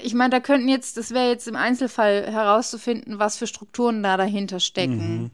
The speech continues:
Speaker 1: Ne? Also stecken könnten, wenn man dieses Gefühl tatsächlich hat und wenn man sich dem anderen verbundener fühlt, wenn er weg ist.
Speaker 2: Mhm.
Speaker 1: Weil dann könnte es so ein,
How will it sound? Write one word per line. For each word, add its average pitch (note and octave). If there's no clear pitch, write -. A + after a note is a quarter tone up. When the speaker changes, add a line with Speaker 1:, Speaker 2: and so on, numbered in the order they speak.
Speaker 1:
Ne? A3
Also G3
stecken G3
könnten, G#3+
wenn G3+
man G3+
dieses F#3+
Gefühl G#3+
tatsächlich F#3+
hat A#3
und G#3
wenn G3+
man A#3
sich A3
dem G#3
anderen C4
verbundener D4+
fühlt, D4+
wenn A3
er F#3+
weg G#3+
ist. F#4
Speaker 2:
Mhm. A2+
Speaker 1:
Weil A#3+
dann B3+
könnte C4+
es B3
so A#3+
ein, A#3